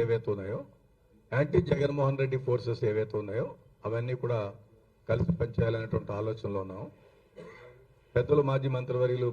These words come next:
పార్లమెంట్, మాజీ పార్లమెంట్ సభ్యులు వడ్డే శోభనాథీశ్వరరావు గారు కూడా మొన్న నేను ఒక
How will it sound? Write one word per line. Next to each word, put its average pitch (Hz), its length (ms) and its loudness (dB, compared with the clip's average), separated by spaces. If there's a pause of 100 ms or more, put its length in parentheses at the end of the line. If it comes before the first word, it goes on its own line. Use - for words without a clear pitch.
పార్లమెంట్, 113 440 -2
మాజీ 110 200 -4 (120)
పార్లమెంట్ 107 380 -4
సభ్యులు 101 280 -2
వడ్డే 101 260 -2
శోభనాథీశ్వరరావు 98 760 -6
గారు 95 200 -10
కూడా 104 140 -8 (920)
మొన్న 107 220 -6
నేను 101 280 -6 (1080)
ఒక 95 160 -6